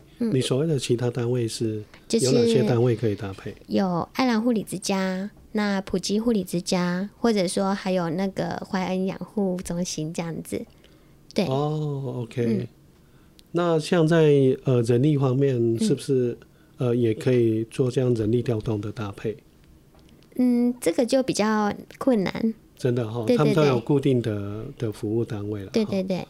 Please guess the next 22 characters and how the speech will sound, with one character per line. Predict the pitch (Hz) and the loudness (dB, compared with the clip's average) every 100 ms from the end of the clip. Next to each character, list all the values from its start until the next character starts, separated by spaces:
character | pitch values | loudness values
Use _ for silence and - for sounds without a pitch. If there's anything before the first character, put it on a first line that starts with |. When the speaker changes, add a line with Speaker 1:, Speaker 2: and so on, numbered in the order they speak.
| - | -4
Speaker 1:
啊， | 247 | -4
只 | 247 202 | -2 -2
是 | 254 254 | 0 2
就 | 254 | 2
是 | 247 247 | 0 0
我 | 190 185 | 0 -2
们 | 180 196 | 0 0
要 | 226 | 0
跟 | 220 214 | 0 -2
他 | 214 | 0
们 | 208 185 | -2 -2
先 | - 190 196 | -2 -2 -2
讲 | 185 160 180 | -4 -6 -6
好， | 196 - | -8 -6
那 | 226 247 | -2 0
家 | 247 247 | 0 0
属 | 247 175 | 0 -4
当 | 170 196 | -4 -4
然 | 190 | -4
也 | 160 | -4
要 | 170 | -6
同 | 196 - 160 | -6 -6 -6